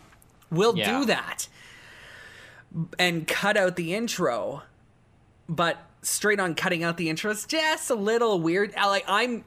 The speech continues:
Speaker 1: I'm do-, we're doing it on, uh, some of our stations, and I'm still, like, trying to get used to it when I'm voice tracking. Um, but it still seems weird to me that we are.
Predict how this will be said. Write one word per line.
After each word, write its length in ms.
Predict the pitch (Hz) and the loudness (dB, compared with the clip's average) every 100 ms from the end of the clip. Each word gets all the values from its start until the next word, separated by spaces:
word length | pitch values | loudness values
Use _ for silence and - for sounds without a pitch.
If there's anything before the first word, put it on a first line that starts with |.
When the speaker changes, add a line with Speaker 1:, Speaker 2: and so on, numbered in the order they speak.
| - | -2
Speaker 1:
I'm 280 | 185 196 175 | 0 0 0
do-, 260 | 170 190 190 | 2 0 0
we're 200 | 180 180 | 2 2
doing 380 | 165 190 269 | 2 2 0
it 380 | 143 127 147 - - | -4 -6 -8 -8 -4
on, 720 | 170 165 160 165 160 156 151 | 0 0 0 0 -2 -4 -4
uh, 440 | 147 147 147 143 143 | -2 -2 -2 -4 -6
some 280 | - 196 175 | -4 0 0
of 120 | 151 | 0
our 180 | 160 226 | 0 0
stations, 800 | - 180 131 - 135 120 127 - - | -2 -4 -2 -4 -4 -6 -6 -8 -8
and 120 | 156 165 | -2 0
I'm 120 | 165 | 0
still, 380 | - 208 180 147 | 0 2 2 2
like, 160 | 131 | -2
trying 460 | - 170 160 175 170 | -4 0 2 2 2
to 60 | 156 | 0
get 220 | 156 147 | 0 0
used 420 | 147 165 220 - - | 0 0 0 -2 -2
to 140 | 139 | -2
it 420 | 110 131 170 160 156 _ | -4 -8 -8 -8 -12 _
when 160 | 156 156 | -2 -2
I'm 140 | 143 | -2
voice 280 | 151 202 226 | -2 -2 -2
tracking. 680 | - 156 120 - 123 147 180 _ _ - - - - - - | -2 -2 -2 -8 -10 -10 -12 _ _ -20 -20 -20 -20 -20 -4
Um, 640 | 156 156 151 151 147 147 - _ _ _ _ _ _ _ _ _ _ _ _ _ - | 0 2 2 0 -2 -6 -14 _ _ _ _ _ _ _ _ _ _ _ _ _ -6
but 300 | 151 165 165 | 0 0 2
it 140 | 160 | 0
still 280 | - - 190 | 0 -2 -2
seems 320 | 190 214 185 | -2 -4 -2
weird 220 | 165 214 | 0 0
to 80 | - | 0
me 100 | 170 | 0
that 140 | 139 135 | 0 0
we 120 | 147 | 2
are. 300 | 202 - | 2 0